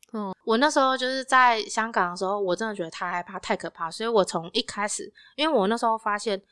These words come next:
Speaker 2: 我到香港的班机跟我偶像到香港的班机只差半小时。
Speaker 1: 嗯。
Speaker 2: 所以我那时候就想说，诶，那我就在外面等他。
Speaker 1: 嗯。
Speaker 2: 就是我出关之后就在机场，就，就接机的意思啦。
Speaker 1: 嗯。
Speaker 2: 那我一出去的时候发现，诶，很多人就在接机，那我在那边一起等。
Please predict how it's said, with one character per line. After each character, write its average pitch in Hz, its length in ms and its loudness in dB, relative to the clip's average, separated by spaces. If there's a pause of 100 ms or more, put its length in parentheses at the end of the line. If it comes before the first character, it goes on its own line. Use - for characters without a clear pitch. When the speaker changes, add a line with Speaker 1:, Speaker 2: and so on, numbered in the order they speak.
(140)
Speaker 2:
我 190 220 0
到 226 260 2
香 202 240 0
港 165 180 -2
的 156 60 -8
班 170 220 -4
机 175 180 -8
跟 185 380 -4
我 170 80 -6
偶 170 180 -6
像 180 180 -2
到 180 140 -2
香 165 180 -6
港 160 120 -4
的 165 120 -8
班 170 160 -2
机 - 120 -10
只 - 120 -16
差 - 200 -4
半 175 200 2
小 - 220 -4
时。 - 320 -4
Speaker 1:
嗯。 208 380 -6
Speaker 2:
所 240 100 2
以 - 20 6
我 208 140 2
那 233 100 0
时 226 80 -4
候 202 140 2
就 214 140 -4
想 175 200 -4
说， 190 260 -2
诶， 240 160 -2
那 240 180 2
我 170 100 -2
就 190 160 -4
在 185 140 0
外 180 100 2
面 175 160 -2
等 - 180 -16
他。 - 160 -8 (220)
Speaker 1:
嗯。 170 400 -8
Speaker 2:
就 208 140 -4
是 220 340 -2
我 180 100 2
出 214 200 2
关 190 260 2
之 190 100 -2
后 185 160 0
就 180 120 -6
在 180 100 -4
机 175 160 -6
场， 151 180 -6
就， 214 140 -4 (160)
就 269 100 0
接 220 220 6
机 208 160 2
的 180 80 6
意 180 140 -2
思 - 180 -6
啦。 - 180 0
Speaker 1:
嗯。 214 60 0
Speaker 2:
那 214 100 6
我 220 120 2
一 - 20 0
出 240 100 0
去 226 120 -2
的 214 40 0
时 214 40 -2
候 202 60 -2
发 202 120 2
现， 214 120 -4
诶， 226 100 -8
很 190 160 -2
多 190 140 2
人 175 80 2
就 175 100 -2
在 165 120 0
接 165 200 -4
机， - 320 -8
那 196 80 2
我 180 80 -2
在 180 100 -4
那 180 80 -4
边 180 80 -6
一 - 40 -8
起 - 200 -14
等。 - 140 -12